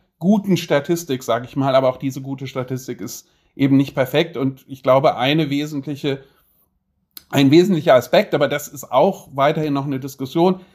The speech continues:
ist, dass man sagt, nur statistisch wird es wahrscheinlich nicht machen. Ich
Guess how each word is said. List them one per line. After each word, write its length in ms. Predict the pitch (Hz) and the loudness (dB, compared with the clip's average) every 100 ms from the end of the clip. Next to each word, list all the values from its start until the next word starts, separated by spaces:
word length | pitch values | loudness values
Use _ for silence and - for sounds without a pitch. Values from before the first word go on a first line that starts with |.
| _ | _
ist, 160 | - 135 | -12 -2
dass 80 | 160 | 0
man 140 | 147 | 4
sagt, 340 | 151 160 - _ _ _ _ - | 4 2 -2 _ _ _ _ 0
nur 500 | 139 170 190 233 240 | 2 6 6 4 2
statistisch 800 | 233 202 185 185 185 165 160 143 | 2 0 0 -4 -4 -6 -6 -4
wird 200 | 180 175 | -4 -4
es 180 | 165 | -4
wahrscheinlich 580 | 147 135 151 151 143 139 | -6 -2 -2 0 0 -2
nicht 260 | 135 147 147 | -2 -2 0
machen. 460 | 139 160 208 226 202 _ _ _ - | 0 0 -2 -4 -10 _ _ _ -4
Ich 340 | 139 - - | -4 -4 -18